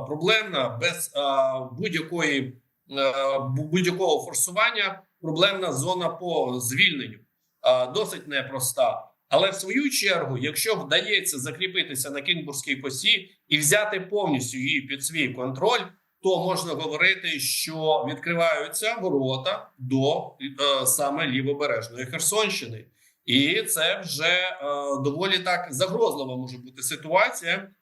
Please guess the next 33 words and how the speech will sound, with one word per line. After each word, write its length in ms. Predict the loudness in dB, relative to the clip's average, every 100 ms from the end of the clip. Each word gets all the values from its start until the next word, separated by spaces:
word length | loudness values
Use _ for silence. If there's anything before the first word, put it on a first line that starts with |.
| -2
для 220 | 2 4
російських 500 | 4 0 -2 -4 -8
окупантів, 580 | -8 0 4 4 2 -10 -14 _ _
які, 420 | 0 2 2 0
е, 280 | 2 2 2
знаходяться 560 | 0 -4 -4 -4 -4 -4
зараз, 500 | -2 0 0 -2 0
е, 280 | 2 2 0
по 80 | -4
лівому 340 | -6 -6 -2
берегу. 400 | 2 2 0 -8 -8
Тому 220 | -6 -2
що, 500 | 0 2 2 0 -12 _ _ -2
е, 240 | 2 4 2
як 180 | 2
би 60 | 0
це 180 | -2 -2
дивно 300 | -2 -4 -2
не 120 | -2
лунало, 500 | -2 -2 0 2 4 2 2
але 260 | -2 -2
група 640 | -2 -6 -4 2 4 2 0
військ 300 | -4 -4 -4
Дніпро, 440 | -4 -6 0 2 2
вона 340 | 2 0 0
одна 200 | -2 -2
з 80 | -2
найбільших 540 | -4 -2 -2 -2 -2
серед 260 | -2 0 0
російських 460 | -2 -4 -6 -8
окупаційних 600 | -10 -8 -2 0 0 0 2
військ, 340 | 2 2
е, 60 | -2